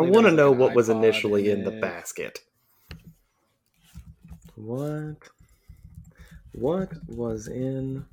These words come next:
Speaker 2: Derek Jeter's sex
Speaker 1: Sex basket.
Speaker 2: basket?
Speaker 1: Yeah, hit. Uh, I was on
Speaker 2: Um,
Speaker 1: Google. You can use the other one.
Speaker 2: Uh, it, wait, wait a second. Waiting in his car is a gift basket containing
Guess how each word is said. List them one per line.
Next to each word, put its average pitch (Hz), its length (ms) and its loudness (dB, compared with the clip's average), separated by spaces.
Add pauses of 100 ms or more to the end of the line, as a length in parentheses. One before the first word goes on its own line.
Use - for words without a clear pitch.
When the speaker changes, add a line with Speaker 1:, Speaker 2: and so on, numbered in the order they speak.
(220)
Speaker 2:
Derek 135 560 -10 (400)
Jeter's 113 840 -8 (560)
sex 120 540 -10
Speaker 1:
Sex 120 380 -12
basket. 107 680 -12
Speaker 2:
basket? - 120 -20 (720)
Speaker 1:
Yeah, 110 320 -12
hit. 196 320 -4
Uh, 107 60 -12
I 117 240 -4
was 160 140 -6
on 131 100 -2
Speaker 2:
Um, 113 60 -4
Speaker 1:
Google. 104 380 -8
You 113 80 -12
can - 340 -20
use 92 140 -14
the 95 120 -14
other 95 200 -12
one. 95 240 -14 (1160)
Speaker 2:
Uh, 117 380 8
it, - 220 -2 (720)
wait, 131 360 0
wait 139 180 0
a 151 80 -8
second. 120 500 -2
Waiting 160 460 2
in 165 120 2
his 170 200 -4
car 113 360 0
is 113 200 0
a 110 60 -2
gift 120 440 -2
basket 127 500 -2
containing 117 760 -2